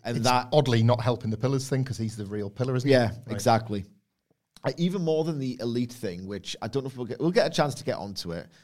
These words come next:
Speaker 1: but I think even more than the Elite thing, which I have actual problems with, I think Cassidy's run as, it's just nice, innit?
Speaker 2: Mm.
Speaker 1: Just a fight,
Speaker 2: Proper. It's
Speaker 1: a
Speaker 2: proper.
Speaker 1: fighting babyface champion, like the ones I watched when I was a Ben,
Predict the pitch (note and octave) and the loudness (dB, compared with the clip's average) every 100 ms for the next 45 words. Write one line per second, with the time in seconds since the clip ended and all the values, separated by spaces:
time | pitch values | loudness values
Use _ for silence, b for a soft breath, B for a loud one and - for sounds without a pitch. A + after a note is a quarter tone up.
0 | _ A2+ B2+ B2 D#3+ D3 C3 C3 A#2+ A#2 | _ -4 -4 -2 -2 0 -2 -2 -4 -4
1 | G#2+ A2+ A2+ - E2 F#2 G#2+ C3+ B2+ C#3 | -2 -4 -6 -10 -12 -8 -4 0 0 0
2 | C3+ - B2 G2 B2+ B2 C#3 C3 A#2+ C#3 | -2 -6 -8 -2 0 0 -2 -4 -2 0
3 | F3 F3 B B B - A#2 G#2+ - C3+ | 0 -4 B B B -8 -6 -6 -6 -6
4 | B2+ C3 A#2+ G2+ A#2 G#2 G2+ - G2+ G2 | -4 -4 -4 -4 -4 -4 -6 -8 -8 -8
5 | F2 - - - - F2+ F#2+ - F#2 F2+ | -8 -6 -4 -4 -4 -8 -6 -6 -6 -6
6 | G#2+ G#2+ G#2+ F#2 - _ - G2+ - G2 | -2 0 2 0 -4 _ -8 -6 -6 -10
7 | - - G#3 B3+ - - - G#2+ G#3 - | -10 0 6 6 8 4 0 -4 -2 4
8 | F#3+ F3+ F3+ F3 D#3 A#2+ B2 A#2+ A2+ A2+ | 6 6 4 0 2 2 2 0 -4 -4
9 | A2 - G2+ F#2 F2 F#2+ F#2 F2+ B2+ C#3 | -4 -6 -8 -8 -10 -14 -12 -10 -6 -4
10 | B2+ B2+ A#2+ A#2+ A#2 - F#2+ F2+ F2+ | -4 -6 -8 -8 -8 -8 -6 -4 -6